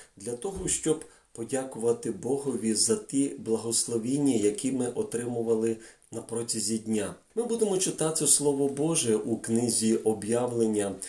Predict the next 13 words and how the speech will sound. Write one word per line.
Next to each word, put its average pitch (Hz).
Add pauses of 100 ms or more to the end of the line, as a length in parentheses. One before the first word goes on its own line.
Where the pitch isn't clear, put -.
(220)
третій 123
розділ, 123
десятий 117
вірш, 131
написані 113
такі -
слова: 98 (260)
«Бо 127
ти 214
зберіг 139
слово 151
мого 123 (180)
терпіння 120